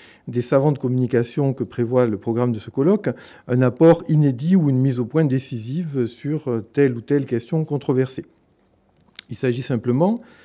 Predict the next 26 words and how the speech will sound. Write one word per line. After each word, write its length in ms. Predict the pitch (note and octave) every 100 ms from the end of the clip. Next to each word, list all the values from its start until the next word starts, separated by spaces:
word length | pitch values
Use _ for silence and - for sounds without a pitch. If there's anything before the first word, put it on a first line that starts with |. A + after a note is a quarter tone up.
| - - _ _
euh, 180 | C#3 C3+
de 120 | B2
vous 120 | D3 D#3
proposer 520 | D#3+ B2 C#3 C#3 F#3+
ce 140 | F#3
matin 500 | C3+ B2+ B2+ F#3 A3
de 140 | G3+ C#3
réfléchir 580 | C#3 D3 D3+ D3 - D3+
ensemble 720 | D3 - E3+ G3+ F3+ C3 A#2 - - - -
à 480 | - C#3 C3 B2+ A#2+
des 380 | A2 G#2+ B2+ B2+
pistes 520 | B2 D#3 F#3 G#3 -
ou 100 | C3 -
peut-être 320 | - C#3+ C3+ B2+
à 60 |
des 180 | A2 A2
impasses 520 | B2 B2 F3 G3+ - B2+ - - _ -
d'enrichissement 960 | A#2+ F3+ F3 F#3 - D#3+ - D3+ G3+ C4
du 200 | G#3 C3
plan 240 | A#2 C#3 C3+
relief 340 | C3+ B2+ B2+
virtuel 680 | A#2 B2 - C3+ F#3+ F#3+ -
que 100 | C3
l'équipe 300 | B2 - B2
de 160 | A#2+ -
Caen, 220 | C#3+ F3+